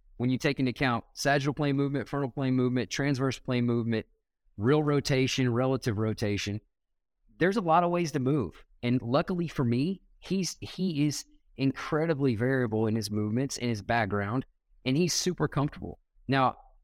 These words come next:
he's got that genetic ability, right? And as coaches and trainers, we've got two options when it comes to training athletes. We can try to attain new traits and attributes, or we can nourish the ones that we have. So you're attaining or you're nourishing.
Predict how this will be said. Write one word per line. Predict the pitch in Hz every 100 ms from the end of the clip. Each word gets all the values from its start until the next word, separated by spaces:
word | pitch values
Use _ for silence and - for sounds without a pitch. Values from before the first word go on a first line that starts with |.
| _ _ _ - -
he's | 113 185 -
got | 147 151
that | 131
genetic | 117 123 123 113
ability, | 101 110 95
right? | 92 101 101 -
And | 120
as | 127 -
coaches | 143 151 - 120 101
and | 95
trainers, | - 127 110 92 - - _ _ _ _ _ -
we've | 131 143
got | 170 127
two | - 151 135
options | 131 - 110
when | 110 101
it |
comes | 113 101
to | 95
training | 117 101 95
athletes. | 92 - 78 67 - _ _ _ _ _
We | 120
can | 131
try | 117 135
to | 123
attain | 98 - 139 143 123
new | 135
traits | 139 135 135 143 120
and |
attributes, | 113 127 131 143 165 - - _ _ _ _ _ _ _
or | 120
we | 127
can | 127 104 110
nourish | 123 123 -
the | 110
ones | 104 98
that | 92
we | 95 85
have. | 71 - _ _ _ _ _ _ _ _
So | - 123
you're | 117 139 117
attaining | - 160 170 202 185
or | 117 120
you're | 117
nourishing. | 110 110 104 95 90 85